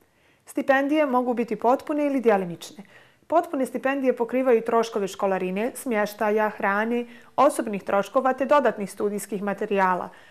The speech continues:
dok djelimične stipendije pokrivaju jedan ili više navedenih troškova, ali ne sve. Čitav je niz institucija i organizacija iz svih sektora društva,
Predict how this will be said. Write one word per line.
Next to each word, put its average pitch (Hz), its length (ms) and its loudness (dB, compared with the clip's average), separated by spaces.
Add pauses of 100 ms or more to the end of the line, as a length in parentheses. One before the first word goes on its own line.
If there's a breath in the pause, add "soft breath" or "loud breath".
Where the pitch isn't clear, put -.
(120)
dok 214 100 0
djelimične 240 580 2
stipendije 285 680 0
pokrivaju 254 500 0
jedan 196 440 0
ili 220 160 -2
više 220 280 -2
navedenih 196 500 -2
troškova, - 560 -4 (300 loud breath)
ali 330 220 4
ne 254 160 2
sve. 175 300 -2 (680 soft breath)
Čitav 370 320 2
je 233 100 0
niz 262 200 -2
institucija 226 680 0
i 208 60 4
organizacija 202 920 0
iz 254 120 -4
svih 330 360 0
sektora 220 440 0
društva, 175 500 -4